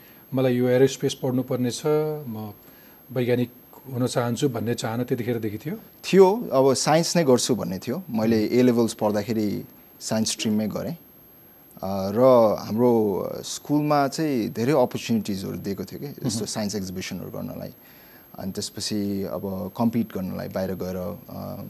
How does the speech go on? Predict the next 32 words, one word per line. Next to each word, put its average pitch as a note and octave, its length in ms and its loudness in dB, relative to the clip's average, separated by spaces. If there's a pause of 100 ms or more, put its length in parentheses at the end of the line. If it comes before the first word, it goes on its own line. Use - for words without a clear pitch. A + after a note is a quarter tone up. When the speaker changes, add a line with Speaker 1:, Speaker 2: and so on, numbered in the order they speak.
Speaker 2:
हुन्छ G2 180 -10
नि, G#2 120 -4
Speaker 1:
मह्म। - 360 -8
Speaker 2:
साइन्सको, G#2 300 -4
अ, F#2+ 140 -6 (600)
कुराहरू F#2+ 280 -4
देखाउनलाई। F#2+ 500 -10 (800)
त्यसले C#3 180 8
गर्दाखेरि C#3+ 540 8
चाहिँ D#3+ 200 2
मैले C3+ 340 8
साइन्समै D3+ 1300 2
गर्छु B2 360 2
भन्ने G#2+ 260 2
थियो, D#3 220 2
इन्जिनियरिङ C3+ 580 6
गर्छु A2+ 340 2
भन्ने G2 280 -2
पनि C#3 200 2
थियो, G3+ 140 4
Speaker 1:
मह्म। C3 100 4
Speaker 2:
तर C#3 220 4
एरोस्पेस E3+ 540 4
नै G3 60 4
गर्छु D3 320 4
भनेर G2+ 320 -2
चाहिँ D3 200 0
मैले A2 160 2
सोचेको G2+ 400 -6
चाहिँ A2 260 -10
थिएन। F#2 160 -10 (380)
Speaker 1:
ओके। C3 380 -6